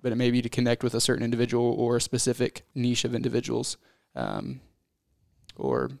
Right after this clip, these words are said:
you know, whatever the case is. So um, what I've been in the process of doing over the last, like, year and a half or two years is converting my knowledge as far as, um, the paid media side of it <coughs> to the organic side of it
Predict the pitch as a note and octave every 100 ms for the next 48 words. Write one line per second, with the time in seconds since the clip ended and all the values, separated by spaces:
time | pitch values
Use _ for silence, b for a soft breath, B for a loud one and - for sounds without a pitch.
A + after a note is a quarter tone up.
0 | _ _ _ C3+ B2 C3 B2+ B2 - -
1 | - - - - - C3 - _ b b
2 | b b b b - B2 B2 B2 C3 B2
3 | B2 A#2+ A#2+ G#2 A#2+ - B2 A#2+ A2+ A#2
4 | A#2+ A#2 A#2 A#2+ A#2 A#2 - B2 - B2+
5 | B2 A#2+ A#2+ B2 - A#2+ A#2+ B2 A#2 B2
6 | B2 A#2+ A#2+ B2 B2 A#2+ A#2+ A#2 B2 B2+
7 | B2+ - - - A#2+ - B1 G#1+ G#1+ D2
8 | - _ _ _ _ - B2 A2+ A2+ -
9 | B2+ A#2+ A#2+ A#2+ - A#2+ A#2+ A#2 A2+ -
10 | - C3 A#2+ A#2+ A#2+ B2 A#2+ A#2+ B2 -
11 | - G1+ - -